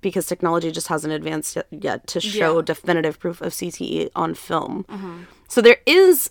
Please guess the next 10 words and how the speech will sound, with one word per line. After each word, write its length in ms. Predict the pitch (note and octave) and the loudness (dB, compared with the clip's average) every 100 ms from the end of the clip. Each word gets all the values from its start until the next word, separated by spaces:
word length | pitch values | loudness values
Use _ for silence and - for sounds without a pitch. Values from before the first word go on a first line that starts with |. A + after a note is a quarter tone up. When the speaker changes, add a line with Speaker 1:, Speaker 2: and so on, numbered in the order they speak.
| - | -2
Speaker 1:
however, 560 | G#3 F3+ E3 D#3+ E3+ E3+ _ _ _ _ _ - | 4 6 4 2 0 -4 _ _ _ _ _ -10
a 60 | G3 | -8
protein 540 | - - C4+ C#4+ A3+ F#3 | -8 2 2 4 2 4
that's 180 | F3 | 2
been 120 | - F3 | -2 -4
discovered 520 | E3 E3 D#3+ D#3+ F3 - - - | -4 -4 -2 -2 -4 -14 -20 -8
that'll 240 | - G3 - | 2 4 6
actually 540 | G#3 G3+ - B3+ G#3 _ _ _ _ - | 4 4 0 0 0 _ _ _ _ -2
attach 680 | G#3+ - - F#3 G#3+ - - | -2 -2 4 6 6 2 -8
to 320 | - A#3 G3+ | -2 2 2